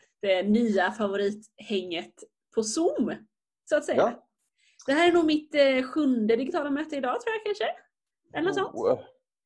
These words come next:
Speaker 1: Det är
Speaker 3: trevligt.
Speaker 1: liksom, eh, that's how life is.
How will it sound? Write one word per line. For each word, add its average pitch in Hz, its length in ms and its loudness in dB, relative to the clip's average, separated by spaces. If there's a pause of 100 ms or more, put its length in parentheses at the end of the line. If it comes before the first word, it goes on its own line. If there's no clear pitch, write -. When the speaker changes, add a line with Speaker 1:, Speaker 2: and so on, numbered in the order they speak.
(220)
Speaker 1:
Det - 120 -4
är - 20 0
Speaker 3:
trevligt. 285 260 2
Speaker 1:
liksom, 220 540 -4
eh, 208 240 -2
that's 220 360 -4
how 196 280 -6
life 180 760 -8
is. - 480 -14